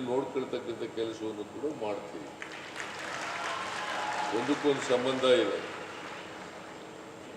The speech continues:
ಆ?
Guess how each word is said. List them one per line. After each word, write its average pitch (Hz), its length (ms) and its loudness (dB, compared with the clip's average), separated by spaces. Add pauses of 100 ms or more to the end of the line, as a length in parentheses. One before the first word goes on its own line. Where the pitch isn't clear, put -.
(2750)
ಆ? 107 40 -6